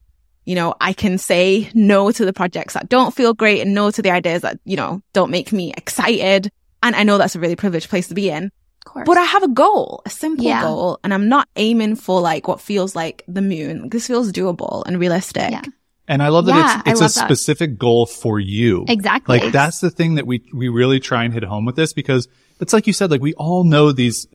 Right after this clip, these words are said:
Speaker 3: people that are out in the world, and, and maybe they're well-intentioned, that are trying to teach people how to have six-figure business months or even five-figure business months. And it's fine. And,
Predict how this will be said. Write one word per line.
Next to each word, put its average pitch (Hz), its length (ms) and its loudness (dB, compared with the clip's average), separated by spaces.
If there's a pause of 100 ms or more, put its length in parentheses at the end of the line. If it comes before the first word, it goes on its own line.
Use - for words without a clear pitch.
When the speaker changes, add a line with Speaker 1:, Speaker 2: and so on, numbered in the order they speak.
Speaker 3:
people 165 240 -2
that 151 80 -2
are 143 100 2
out 131 80 2
in 139 60 -2
the 117 80 0
world, 127 240 2
and, 147 160 -2
and 196 80 2
maybe 254 180 4
they're 202 140 2
well-intentioned, 127 640 0
that 110 80 0
are 110 60 -2
trying 127 160 -2
to 117 80 -2
teach - 200 -2
people 120 180 0
how 127 100 0
to 120 40 0
have 107 140 -2
six-figure 120 480 -2
business 104 400 -4
months 101 340 -6
or 131 80 -2
even 202 200 2
five-figure 107 520 0
business 101 300 -8
months. 95 260 -8 (460)
And 180 160 0 (460)
it's 185 200 -4
fine. 175 440 0
And, 156 180 -2